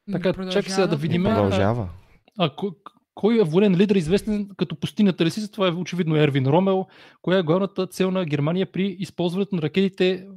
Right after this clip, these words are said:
Speaker 2: а, Фау две през Втората световна война? Лондон е очевидно, както и в Антв-, Антверпен, а, или Антверп, как се казва на български, не знам, но това е белгийския град и в Лондон е основната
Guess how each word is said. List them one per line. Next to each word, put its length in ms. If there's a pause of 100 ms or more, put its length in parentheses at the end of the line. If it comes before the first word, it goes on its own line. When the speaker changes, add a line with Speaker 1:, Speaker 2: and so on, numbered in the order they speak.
Speaker 2:
а, 120
Фау 360 (160)
две 400 (140)
през 140
Втората 200
световна 240
война? 160
Лондон 400
е 40
очевидно, 380
както 280
и 60
в 80
Антв-, 360
Антверпен, 760 (420)
а, 360 (100)
или 140
Антверп, 480 (340)
как 160
се 60
казва 120
на 80
български, 400
не 80
знам, 240 (400)
но 240
това 120
е 40
белгийския 540
град 240
и 40
в 200
Лондон 340
е 60
основната 600